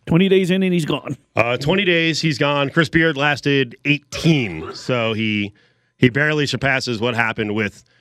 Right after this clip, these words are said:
Speaker 2: Chris Beard. So we'll get some more of Bobby Petrino going bye-bye from U N L V. U N L V released a statement. Barry Odom said, "Hey, we'll announce a new O, o coordinator pretty soon."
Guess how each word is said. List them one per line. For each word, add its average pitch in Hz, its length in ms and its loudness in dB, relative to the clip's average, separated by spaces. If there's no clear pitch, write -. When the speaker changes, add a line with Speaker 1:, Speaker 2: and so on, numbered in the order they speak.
Speaker 2:
Chris 139 180 0
Beard. 92 240 -4
So - 80 -4
we'll 151 80 2
get 185 160 2
some 170 80 -2
more 180 220 2
of 151 100 -4
Bobby 143 240 0
Petrino 127 640 -2
going 151 220 2
bye-bye 131 360 0
from 123 140 -6
U 127 120 0
N 120 60 0
L 120 120 -2
V. 107 360 -2
U 110 160 0
N 123 40 0
L 120 100 0
V 113 140 -4
released 113 320 -4
a 123 60 -6
statement. 113 540 -4
Barry 104 240 -2
Odom 104 220 -4
said, 101 240 -2
"Hey, 98 120 -4
we'll 92 180 -4
announce 101 300 -4
a - 20 -4
new 101 180 -2
O, 98 160 -4
o 101 120 -4
coordinator 107 360 -4
pretty 95 180 -10
soon." 196 300 0